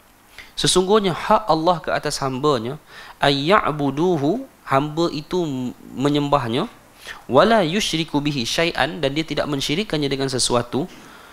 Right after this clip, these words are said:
Summa sara sa'atan, lepas tu Nabi senyap. Nabi diam, senyap. Ya. Macam ni lah, macam orang yang, apa ni kita nak kata, macam orang yang pakai earphone,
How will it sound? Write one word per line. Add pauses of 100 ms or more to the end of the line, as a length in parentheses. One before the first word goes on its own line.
(140)
Summa
sara
sa'atan,
lepas
tu
Nabi
senyap. (1300)
Nabi
diam,
senyap. (1040)
Ya. (1040)
Macam (460)
ni
lah,
macam
orang
yang, (260)
apa
ni
kita
nak
kata,
macam
orang
yang
pakai
earphone,